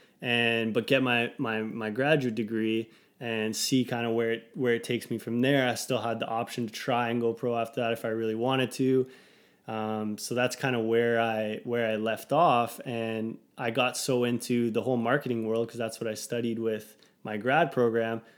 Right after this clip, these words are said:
that I realized that this was something I really wanna do. So I kinda want, I kinda switched gears and wanted to pursue that. And I knew that soccer was always gonna be a part of my life, but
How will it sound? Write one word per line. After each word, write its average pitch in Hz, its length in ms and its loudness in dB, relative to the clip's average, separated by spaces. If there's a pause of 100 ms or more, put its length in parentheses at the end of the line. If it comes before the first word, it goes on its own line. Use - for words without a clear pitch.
(140)
that 120 100 -4
I 120 60 0
realized 117 340 2
that 107 140 -6
this 120 180 -4
was 113 100 -4
something 113 580 -4 (360)
I 117 60 -4
really 117 280 4
wanna 110 240 0
do. 123 460 4 (340)
So 113 460 2
I 107 140 0
kinda 120 240 -4
want, 113 340 -2
I 117 80 -4
kinda 143 240 0
switched 113 360 0
gears 139 340 6
and 113 100 0
wanted 117 260 0
to 117 80 -6
pursue 117 420 -4
that. 123 340 2
And 113 100 -4
I 110 80 -4
knew 127 320 2
that 110 360 -2 (300)
soccer 135 360 2
was 123 140 4
always 120 240 2
gonna 120 180 -2
be 117 160 0
a 110 60 0
part 120 220 -2
of 113 80 -2
my 104 120 -4
life, 131 480 0 (340)
but 120 560 2